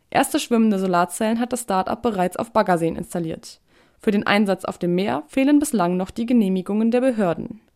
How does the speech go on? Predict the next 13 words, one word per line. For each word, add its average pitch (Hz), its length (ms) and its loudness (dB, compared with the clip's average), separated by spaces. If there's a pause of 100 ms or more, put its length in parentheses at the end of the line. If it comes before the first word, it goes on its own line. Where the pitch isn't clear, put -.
(520)
Um 226 140 2
möglichst 294 420 2
konstant 226 460 0
Strom 226 280 0
zu - 140 -4
erzeugen, 196 540 0
entwickelt 226 420 -2
Sinpower 208 480 0
aber 226 160 2
nicht 202 240 0
nur 220 120 -2
schwimmende 220 320 0
Solarzellen. 214 720 -2